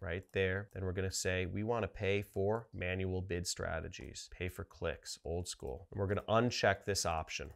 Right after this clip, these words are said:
right there. We don't wanna, we don't wanna enhance C P C.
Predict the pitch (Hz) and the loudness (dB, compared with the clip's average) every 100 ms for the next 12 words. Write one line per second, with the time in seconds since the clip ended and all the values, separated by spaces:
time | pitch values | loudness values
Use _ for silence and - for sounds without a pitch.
0 | - 90 90 - 82 71 95 95 95 98 | -2 0 0 -2 -2 -2 -4 -2 0 0
1 | 98 - 98 98 95 92 92 90 95 90 | -4 -6 -2 0 2 2 0 0 -2 -2
2 | - 92 - 92 - 90 80 | -2 -2 -2 -2 -2 -2 -4